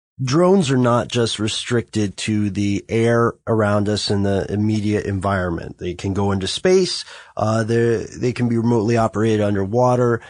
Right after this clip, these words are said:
There'll be digger drones. There was this movie, and I'd love for one of our listeners to, to help me figure out which one this was,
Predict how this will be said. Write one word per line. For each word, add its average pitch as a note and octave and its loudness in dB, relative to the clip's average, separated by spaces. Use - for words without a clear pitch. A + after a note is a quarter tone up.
There'll F#2+ -2
be F#2+ -6
digger C#3+ 2
drones. C3+ 0
There A3 4
was A#3+ 2
this C3 0
movie, A2 0
and G#2+ 0
I'd A2 0
love C3 2
for C3 0
one A2+ 2
of G#2+ 0
our G#2 2
listeners G2 -2
to, G2 -2
to - -6
help G2+ 0
me G2+ 0
figure G2 -2
out E2+ 2
which G2 -4
one F#2+ 0
this F#2 -2
was, F#2+ 0